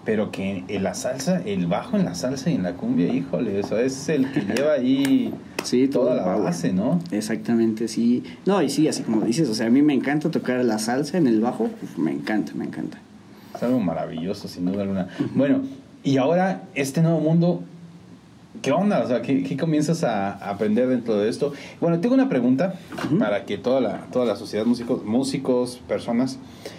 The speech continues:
Speaker 1: que nos puedas decir y puedas comentar, el hecho de haber tenido bases musicales académicas, ¿cómo es ahora, pues, el entender la música, digamos, del hueso?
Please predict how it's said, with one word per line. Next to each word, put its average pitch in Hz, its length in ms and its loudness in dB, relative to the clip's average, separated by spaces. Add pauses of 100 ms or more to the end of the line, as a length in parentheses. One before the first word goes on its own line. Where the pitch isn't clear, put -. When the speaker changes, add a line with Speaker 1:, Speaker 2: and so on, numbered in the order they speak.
(1160)
Speaker 1:
que 156 100 0
nos 165 120 0
puedas 247 240 2
decir 139 400 0 (160)
y 127 80 0
puedas 170 240 0
comentar, 113 520 -2 (720)
el 143 120 2
hecho 233 160 2
de 233 80 4
haber 175 140 2
tenido 190 260 2
bases 175 280 0
musicales 135 600 0
académicas, 104 760 -4 (2250)
¿cómo 214 340 2
es 202 180 0
ahora, 175 420 2 (280)
pues, 131 200 0
el 123 80 2
entender 117 340 0
la 135 80 0
música, 131 460 2 (120)
digamos, 117 380 2
del 95 140 0
hueso? 101 400 -2